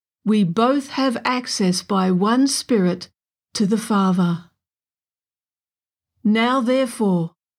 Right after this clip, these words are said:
you are no longer strangers and foreigners, but fellow citizens with the saints and members of the household of God, having been built on the foundation of the apostles and prophets,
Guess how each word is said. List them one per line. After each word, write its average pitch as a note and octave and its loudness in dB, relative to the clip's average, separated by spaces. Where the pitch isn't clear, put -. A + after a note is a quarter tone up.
you B3 -2
are C#4 2
no C4+ 2
longer D#4 0
strangers C4+ 0
and G3+ 2
foreigners, A3 0
but C4+ -2
fellow D4 0
citizens C4 0
with A3+ 0
the A#3 -2
saints C#4 -4
and G#3+ 2
members A#3+ 2
of G3 -2
the G3 -2
household A3+ -2
of F3 -6
God, G3+ -2
having D4 0
been A#3 2
built C4 0
on A#3 0
the F#3+ 0
foundation B3 0
of F3+ 0
the G#3 2
apostles B3+ -2
and A3+ 2
prophets, G3 -4